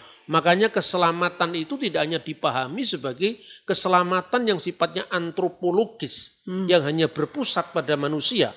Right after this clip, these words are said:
Speaker 2: Iya.
Speaker 1: Tapi keselamatan dalam arti seluas-luasnya,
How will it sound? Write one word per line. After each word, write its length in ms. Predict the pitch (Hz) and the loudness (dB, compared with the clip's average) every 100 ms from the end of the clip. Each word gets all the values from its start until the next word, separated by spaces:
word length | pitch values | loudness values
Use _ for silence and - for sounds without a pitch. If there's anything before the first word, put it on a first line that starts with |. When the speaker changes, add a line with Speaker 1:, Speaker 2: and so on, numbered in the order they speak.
| - | -12
Speaker 2:
Iya. 260 | - 165 156 | -12 -10 -8
Speaker 1:
Tapi 280 | - 185 233 | 2 2 2
keselamatan 800 | 208 196 196 175 180 180 - 175 | -2 0 4 4 4 2 2 0
dalam 280 | 156 151 156 | 4 4 2
arti 340 | - 165 - 254 | 0 -2 0 -2
seluas-luasnya, 960 | 196 170 160 156 - 143 120 208 247 | 0 0 0 0 -2 -4 -2 2 2